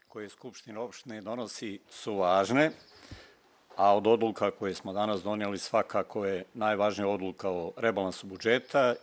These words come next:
i odluka o usvajanju kadrovskog plana zapošljavanja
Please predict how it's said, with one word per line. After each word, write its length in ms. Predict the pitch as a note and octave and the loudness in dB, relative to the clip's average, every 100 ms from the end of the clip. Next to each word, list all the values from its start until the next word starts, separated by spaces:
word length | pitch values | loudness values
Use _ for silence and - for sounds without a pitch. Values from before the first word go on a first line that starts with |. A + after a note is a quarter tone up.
| - | -6
i 240 | A2+ C3 | -4 0
odluka 480 | G#2 A#2+ A#2 G#2+ - | 2 0 0 -6 -4
o 40 | G#2 | -4
usvajanju 520 | G2 - G#2 A2 G2 | -4 0 0 0 -2
kadrovskog 600 | G2 G#2 G2+ - - - | -2 -2 -2 -6 -12 -4
plana 400 | A2 G#2 G2 F2 - | 0 0 0 -6 -10
zapošljavanja 1040 | G2+ F#2 - F2 G2+ G2+ A2 G#2 G2+ F#2+ | -8 -6 -6 -10 -2 2 2 2 0 -4